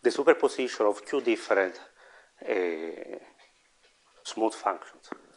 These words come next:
So let's say q equal to smooth function,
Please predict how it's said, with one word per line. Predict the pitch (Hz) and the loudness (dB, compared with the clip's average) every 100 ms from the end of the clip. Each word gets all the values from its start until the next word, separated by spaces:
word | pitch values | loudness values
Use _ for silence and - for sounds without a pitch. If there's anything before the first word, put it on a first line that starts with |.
| - - - _ | -20 -20 -20 _
So | 101 | -6
let's | 95 - | -6 -6
say | 107 98 - | -8 -8 -8
q | 135 135 131 - | -6 -6 -8 -14
equal | 117 - 101 - | -10 -4 -4 -6
to | - 139 143 - _ - _ _ - - _ _ _ _ - _ _ _ _ _ - - - - - - - - - | -8 -6 -8 -16 _ -20 _ _ -20 -20 _ _ _ _ -20 _ _ _ _ _ -18 -16 -16 -20 -20 -20 -20 -20 -14
smooth | 95 | -14
function, | - - 92 - | -12 -14 -14 -14